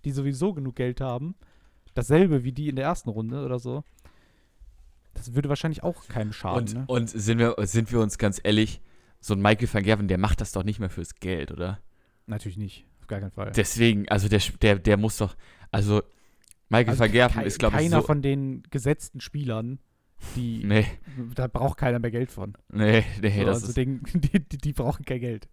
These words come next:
Speaker 2: Nee, deswegen. Ähm, Michael van Gerwen sowieso nicht. So, das ist der
Speaker 1: Mhm.
Speaker 2: reichste Dartspieler wahrscheinlich aller Zeiten. Vielleicht Phil Taylor,
Speaker 1: Ja.
Speaker 2: vielleicht ist Phil Taylor, äh
Speaker 1: Ich glaube, Phil Taylor, aber durch Side-Businesses quasi.
Speaker 2: Ja, ja.
Speaker 1: Also
Speaker 2: Wenn
Speaker 1: durch,
Speaker 2: ich mit,
Speaker 1: ich, durch
Speaker 2: wenn ich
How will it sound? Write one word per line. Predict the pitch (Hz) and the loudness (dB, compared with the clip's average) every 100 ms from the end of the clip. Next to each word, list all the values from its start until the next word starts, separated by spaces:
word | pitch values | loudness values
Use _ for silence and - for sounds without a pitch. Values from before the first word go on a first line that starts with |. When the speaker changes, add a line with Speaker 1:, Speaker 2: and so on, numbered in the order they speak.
| - 180 - | -20 -20 -12
Speaker 2:
Nee, | 92 95 95 95 - | -2 2 2 2 -2
deswegen. | 90 - 90 90 85 - _ _ _ _ _ _ - | -8 -4 -4 -4 -10 -16 _ _ _ _ _ _ -8
Ähm, | 95 92 90 - - | -4 -4 -6 -12 -10
Michael | 92 104 101 | -4 -4 -2
van | 101 | -2
Gerwen | 98 101 101 | 2 2 0
sowieso | 101 98 101 101 | -4 -2 -2 -2
nicht. | 101 - - | -4 -8 -14
So, | 101 101 98 | -8 -4 -2
das | 95 90 | -4 -10
ist | 92 - | -10 -6
der | 98 | -4
Speaker 1:
Mhm. | 95 | -2
Speaker 2:
reichste | 95 - | -2 -4
Dartspieler | 92 98 - 95 | -2 -2 -4 -4
wahrscheinlich | 92 92 92 - | -4 -4 -6 -2
aller | 104 101 | 0 0
Zeiten. | - 104 101 107 | 0 0 0 -6
Vielleicht | - 101 92 | -6 -4 -4
Phil | - 101 | -4 -4
Taylor, | 101 95 98 - | -2 0 -2 -4
Speaker 1:
Ja. | |
Speaker 2:
vielleicht | - - 95 | -10 -8 -8
ist | 87 | -8
Phil | - 92 | -10 -8
Taylor, | 92 90 90 85 | -6 -6 -6 -6
äh | 85 87 82 - _ _ - - - | -8 -10 -12 -18 _ _ -20 -18 -14
Speaker 1:
Ich | - | -6
glaube, | 117 131 | -2 0
Phil | 135 123 | 2 2
Taylor, | 131 127 123 | 2 2 2
aber | 120 113 117 - | 0 -2 -6 -4
durch | 120 - | -4 -4
Side-Businesses | - 120 117 - 117 104 110 107 107 - | -4 -2 -4 -6 -8 -4 -6 -6 -10 -10
quasi. | 113 107 104 107 - | -8 -6 -6 -10 -4
Speaker 2:
Ja, | 104 104 | 2 4
ja. | 107 107 104 71 - - - - - - _ | 6 4 2 -6 -16 -20 -20 -20 -20 -20 _
Speaker 1:
Also | 135 107 110 | -10 -6 -4
Speaker 2:
Wenn | |
Speaker 1:
durch, | 120 110 | -2 -4
Speaker 2:
ich | 120 | -4
mit, | 110 | -6
Speaker 1:
ich, | 131 | -8
durch | 98 85 | -10 -2
Speaker 2:
wenn | 123 | 2
ich | 143 | 4